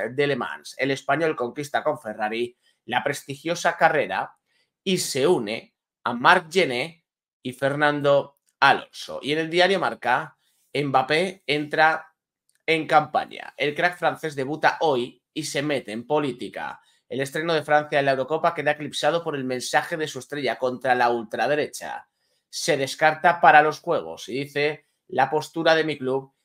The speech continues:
es muy clara". Sobre el tema político comenta Mbappé: "Pido a los jóvenes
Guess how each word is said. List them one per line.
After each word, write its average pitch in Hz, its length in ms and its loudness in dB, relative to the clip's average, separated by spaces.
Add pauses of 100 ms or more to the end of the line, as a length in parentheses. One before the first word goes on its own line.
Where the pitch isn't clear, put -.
(220)
es 143 380 -2
muy 139 440 -2
clara". 131 340 0
Sobre 123 220 -4
el 131 40 -8
tema 147 200 2
político 131 420 -2
comenta 123 320 -2
Mbappé: 123 520 0 (300)
"Pido 165 280 2
a 160 40 8
los 160 180 2
jóvenes 131 600 -4